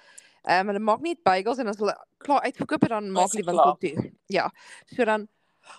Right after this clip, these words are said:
Speaker 1: gooi ek jou ordertjie die dag voor die tyd in en dan ry ek net by die pick-up window verby en sê ek vir daai broer, "O, dis
Speaker 2: Gee my my
Speaker 1: fantasties.
Speaker 2: bagel.
Speaker 1: Gee my my bagel. Gee my my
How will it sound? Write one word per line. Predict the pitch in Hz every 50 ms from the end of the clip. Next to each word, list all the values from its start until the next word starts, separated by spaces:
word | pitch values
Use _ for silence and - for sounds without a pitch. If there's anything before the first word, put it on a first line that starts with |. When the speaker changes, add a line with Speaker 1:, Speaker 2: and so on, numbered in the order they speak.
| _ _
Speaker 1:
gooi | - - - 359 330
ek | -
jou | 311 285 277 -
ordertjie | 262 302 302 294 294 277 - 277 277 285
die | 262 269 220
dag | 208 170 - - - -
voor | - 311 294
die | 294 269
tyd | - 285 262 277 277 -
in | - 311 392 - - - - - - - _ _ _
en | - 262 254 247
dan | 262 254
ry | 233 233 254 285
ek | 294 -
net | 302 285 214 196
by | 269
die | 240 240 -
pick-up | _ 269 - - 269 233 190
window | 208 233 226 226 220 220 202
verby | - 254 202 185 208 240 320 294
en | 254 294 269
sê | - - 269
ek | 247 -
vir | - 247 202
daai | 196 190 190
broer, | 202 202 190 185 180 180 185 190 208 - - - - - _
"O, | 233 240 240
dis | 226 226 226
Speaker 2:
Gee | - - - - 294 196 190
my | 185 175
my |
Speaker 1:
fantasties. | 165 151 156 156 151 - 147 - 147 156
Speaker 2:
bagel. | - - 165 220 - - - -
Speaker 1:
Gee | - - - 311
my | 277 240
my | 214 208 202
bagel. | - - 170 - - - - - -
Gee | - - 302
my | 302
my | 294 277 247